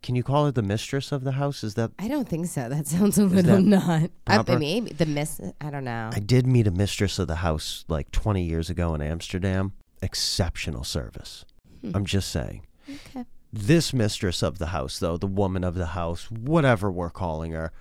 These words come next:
Speaker 1: you know, we were engaging with her a little bit, and she found out that I was a bird dog person. And we started talking about dogs, and she actually had an Irish setter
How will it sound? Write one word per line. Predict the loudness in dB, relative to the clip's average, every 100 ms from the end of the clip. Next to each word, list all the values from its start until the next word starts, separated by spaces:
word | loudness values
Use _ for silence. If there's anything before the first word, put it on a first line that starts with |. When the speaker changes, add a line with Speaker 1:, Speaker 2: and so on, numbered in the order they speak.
| -14 0
Speaker 1:
you | 4
know, | 4
we | 4 4
were | 4 2
engaging | 0 0 2 0 0
with | 0
her | 2 2
a |
little | 2 -2 -2
bit, | -2 -4
and | -4 -6
she | -6
found | -4 -4 -2 -2
out | -4 -4
that | -4
I | -4
was | -4 -6
a |
bird | -2 0 0 -2
dog | -4 -4 -6
person. | -6 -6 -8 -6 -6 -8 -14 -16 -16 -18 -20 -10 -6
And | -2
we | -2
started | 0 0 0
talking | 0 0 0 0
about | 0 0 0
dogs, | 2 4 2 -2 -6
and | -6
she | -4 -4
actually | -4 -4 -2
had | -2 -2
an | -4
Irish | -2 -2 -2 -4 -4
setter | -2 0 -2 -2